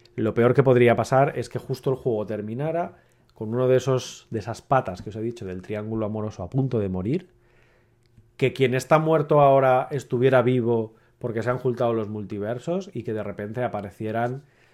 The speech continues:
eh, personajes derrotados de lo anterior, y cuando digo personajes me refiero tanto a protagonistas como a enemigos, ¿eh? Me refiero a Angiel, me refiero a, a Genesis,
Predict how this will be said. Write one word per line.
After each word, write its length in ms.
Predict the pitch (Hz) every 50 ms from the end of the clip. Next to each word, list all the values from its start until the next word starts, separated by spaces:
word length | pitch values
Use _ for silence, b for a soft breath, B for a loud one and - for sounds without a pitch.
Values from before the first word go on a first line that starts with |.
| b b b b b b
eh, 920 | - - 113 110 113 110 107 104 104 101 98 98 95 95 95 95 92 92 - - _ _
personajes 960 | - 135 120 110 - 131 120 127 143 139 - - 143 135 127 127 - - - _ _ _ _ _ _ _
derrotados 960 | - 123 117 131 127 117 120 123 120 123 143 143 139 117 101 92 92 98 104 _
de 160 | 117 107 107
lo 140 | 104 104 101
anterior, 540 | 98 98 98 101 107 104 135 175 208 254 -
y 60 | -
cuando 180 | - 104 92 92
digo 160 | 98 107 110
personajes 420 | 120 104 101 104 113 120 165 156
me 100 | 135 107
refiero 280 | 95 92 - 98 98 92
tanto 220 | - 90 87 92
a 20 | -
protagonistas 720 | 95 92 - 92 90 90 92 110 135 - - 180 196 190
como 420 | - - 107 101 101 101 95 - b b b b b b b b b b
a 120 | 104 107 104
enemigos, 640 | 101 98 98 95 101 139 185 160 104 95 - - -
¿eh? 200 | 135 160 208 233 -
Me 100 | - -
refiero 540 | - - - - - 98 107 120 120 - _ _ _ _ - -
a 100 | - -
Angiel, 720 | - - 98 95 120 147 175 185 185 190 190 190 196 190 185
me 160 | 95 95 90
refiero 500 | 90 90 90 - 101 98 95 101 101 98
a, 260 | 92 90 90 90 87
a 160 | - - - -
Genesis, 760 | - - 131 143 156 180 185 185 190 196 208 202 - -